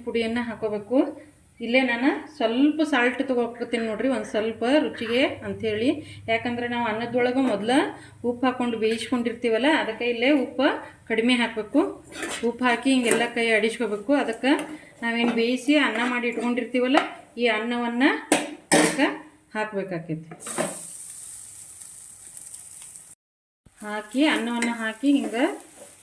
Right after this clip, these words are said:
ಕೈ ಆಡಿಸ್ಬೇಕು. ನೀವು ಇದನ್ನೆಲ್ಲ ಮೀಡಿಯಮ್ ಫ್ಲೇಮಲ್ಲಿನೇ ಮಾಡಬೇಕು, ಇಲ್ಲಾಂದ್ರೆ ಹೊತ್ತತಿ.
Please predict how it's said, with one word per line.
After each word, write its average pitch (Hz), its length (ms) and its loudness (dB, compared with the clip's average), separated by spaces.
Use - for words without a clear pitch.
ಕೈ 233 160 2
ಆಡಿಸ್ಬೇಕು. 196 580 -2
ನೀವು 233 160 0
ಇದನ್ನೆಲ್ಲ 226 440 -2
ಮೀಡಿಯಮ್ 226 400 2
ಫ್ಲೇಮಲ್ಲಿನೇ 226 580 -2
ಮಾಡಬೇಕು, 214 560 0
ಇಲ್ಲಾಂದ್ರೆ 233 720 0
ಹೊತ್ತತಿ. 220 540 0